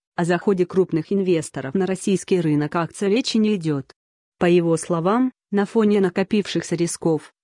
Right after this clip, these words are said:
связанных с перспективами роста мировой экономики, крупный капитал ищет так называемые защитные идеи,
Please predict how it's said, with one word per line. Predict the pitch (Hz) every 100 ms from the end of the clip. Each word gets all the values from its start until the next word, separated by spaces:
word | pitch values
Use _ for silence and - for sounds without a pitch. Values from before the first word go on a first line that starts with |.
| -
связанных | - 180 170 170 170 165
с | -
перспективами | 185 - 202 - - 156 160 165
роста | 226 269 -
мировой | 170 160 156 151
экономики, | 151 151 196 254 180 - 131 - _
крупный | - 175 - 175
капитал | 185 175 175 170 165
ищет | - 185 - 190 -
так | 185 -
называемые | 190 190 240 269 214 180
защитные | 170 180 - 175 165 156
идеи, | 156 151 143 139